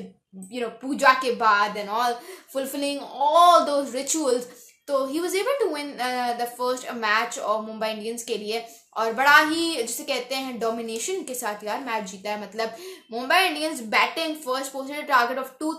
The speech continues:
thirty-five for the loss of five wickets, जिसमें अगर मैं आपको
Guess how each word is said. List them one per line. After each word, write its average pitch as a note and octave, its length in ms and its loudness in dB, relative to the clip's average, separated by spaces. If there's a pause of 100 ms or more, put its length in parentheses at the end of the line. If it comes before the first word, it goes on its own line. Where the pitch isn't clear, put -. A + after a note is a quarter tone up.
thirty-five C4+ 520 -2 (100)
for A#3 100 -4
the A#3 140 -2
loss G#3+ 240 0
of A3+ 80 -4 (160)
five G#3 320 -2
wickets, F4 300 -2
जिसमें B3+ 320 -6
अगर B3 240 -4
मैं A#3+ 100 -4
आपको A#3 280 -2